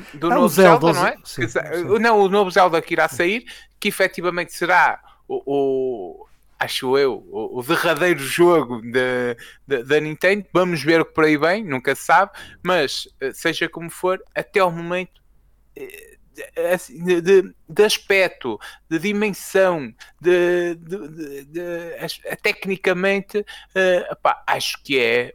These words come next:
Speaker 1: o jogo mais bonito, mais bem conseguido da Nintendo, eh, pronto, com esta coisa de não ser um Mario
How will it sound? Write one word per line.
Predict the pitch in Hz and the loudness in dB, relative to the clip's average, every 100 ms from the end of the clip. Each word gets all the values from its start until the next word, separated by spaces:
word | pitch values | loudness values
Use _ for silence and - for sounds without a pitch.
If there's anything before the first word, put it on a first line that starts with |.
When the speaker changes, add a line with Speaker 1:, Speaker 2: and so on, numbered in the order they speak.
| _ | _
Speaker 1:
o | 123 120 | -8 -8
jogo | 117 135 123 131 | -4 -2 -2 -4
mais | 147 156 131 | -2 -2 -4
bonito, | 139 127 127 123 - - | -8 -8 -8 -10 -16 -6
mais | 135 131 | -4 -2
bem | 151 | -4
conseguido | 139 135 - - 147 147 - - - 151 | -4 -8 -10 -12 -12 -12 -16 -20 -6 -2
da | 160 | -2
Nintendo, | 160 156 170 180 175 196 - - - | -2 -2 -2 -2 -4 -8 -10 -12 -6
eh, | 220 | -4
pronto, | - 202 226 | -2 -4 -4
com | - 117 | -6 -2
esta | 123 127 139 | -2 -2 -4
coisa | - 139 143 151 | 0 0 0 -8
de | 147 | -8
não | 151 151 | -6 -6
ser | - 147 147 | -4 -2 -2
um | 156 160 156 156 | -2 -8 -12 -8
Mario | 151 160 156 165 175 | 0 2 2 2 -2